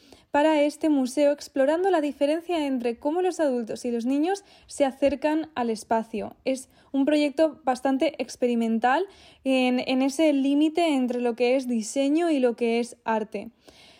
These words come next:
Está abierto a visitantes de todas las edades. Listening to Joy es un área de juego interactiva, laberíntica, formada por paredes de malla curvadas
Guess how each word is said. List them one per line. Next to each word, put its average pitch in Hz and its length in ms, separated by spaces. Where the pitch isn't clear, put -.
Está 302 220
abierto 320 360
a 349 40
visitantes 294 580
de 269 80
todas 277 300
las 320 180
edades. 262 680
Listening 302 520
to 277 200
Joy 254 380
es 254 280
un 254 120
área 285 160
de 302 120
juego 277 280
interactiva, 262 680
laberíntica, 247 720
formada 262 480
por 285 160
paredes 247 400
de 247 100
malla 240 280
curvadas 247 580